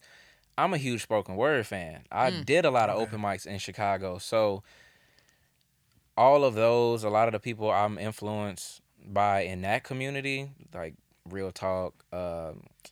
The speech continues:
Speaker 1: Phnom, K-Love, Authentic, like, I can go on for days. Frank Keem, I can go on for days about people that influence me on that side. Um, so just the way you can transform something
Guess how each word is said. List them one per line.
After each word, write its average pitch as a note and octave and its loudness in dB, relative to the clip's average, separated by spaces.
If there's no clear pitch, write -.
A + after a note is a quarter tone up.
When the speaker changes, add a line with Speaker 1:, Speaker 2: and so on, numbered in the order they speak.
Speaker 1:
Phnom, F#2+ -6
K-Love, F#2 -6
Authentic, F#2 -8
like, F#2 -6
I G#2 -2
can A2 -6
go G2+ 0
on G2 -4
for F#2 -10
days. F#2 -8
Frank G2 -8
Keem, F#2+ -8
I G#2+ -2
can A2+ -8
go A2 -2
on G#2 -2
for G2 -10
days G2 -4
about F2 -8
people F#2+ -12
that F2+ -8
influence F#2+ -12
me F2+ -12
on F#2+ -8
that G2+ -4
side. F2 -8
Um, F#2+ -6
so G2 -6
just A2 -6
the G#2 -8
way B2+ 0
you C3+ 0
can G#2+ -6
transform A2 -4
something G#2 -10